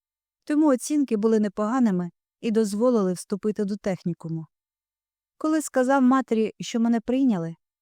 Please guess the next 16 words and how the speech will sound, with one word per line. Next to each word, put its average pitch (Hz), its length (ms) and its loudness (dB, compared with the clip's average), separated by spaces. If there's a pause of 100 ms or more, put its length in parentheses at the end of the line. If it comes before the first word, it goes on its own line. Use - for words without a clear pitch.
(120)
і 208 120 -4
маю 214 260 4
їхати 208 400 -2
на 202 100 0
навчання, 202 600 -2 (840)
вона 285 280 2
тільки 269 320 -2
спитала, 240 580 -2 (140)
що - 220 -6
від 220 160 -4
неї 233 240 2
вимагається. 190 800 -4 (960)
Попросив 233 540 0
грошей 202 380 -2
на 196 100 -2
проїзд. 170 560 -6